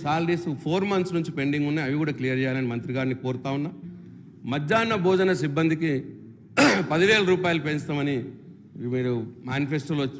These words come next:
పెట్టినారు. But ఏదైనా పాత జీతాలు అయినా సరే రెండు నెలల నుంచి వాళ్ళకి జీతాలు లేవు. అట్లనే వంట సరుకులు కూడా ఇబ్బంది అవుతున్నదని చెప్పి రిప్రజెంటేషన్ ఇచ్చినారు, వారిది కూడా క్లియర్ చేయాలని చెప్పి కోరుతా ఉన్నా. ఇవన్నీ చిన్న చిన్న వాళ్ళు అధ్యక్ష వీళ్ళంతా. అట్లనే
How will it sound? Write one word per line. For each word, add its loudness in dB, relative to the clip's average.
పెట్టినారు. -2
But -4
ఏదైనా 2
పాత 2
జీతాలు 2
అయినా 2
సరే 0
రెండు 2
నెలల 4
నుంచి 0
వాళ్ళకి 0
జీతాలు 0
లేవు. 0
అట్లనే -2
వంట -2
సరుకులు 0
కూడా 2
ఇబ్బంది 0
అవుతున్నదని 0
చెప్పి -4
రిప్రజెంటేషన్ -4
ఇచ్చినారు, -6
వారిది 2
కూడా 4
క్లియర్ 0
చేయాలని 0
చెప్పి -4
కోరుతా -2
ఉన్నా. 0
ఇవన్నీ 0
చిన్న -2
చిన్న 0
వాళ్ళు 2
అధ్యక్ష -6
వీళ్ళంతా. -2
అట్లనే 2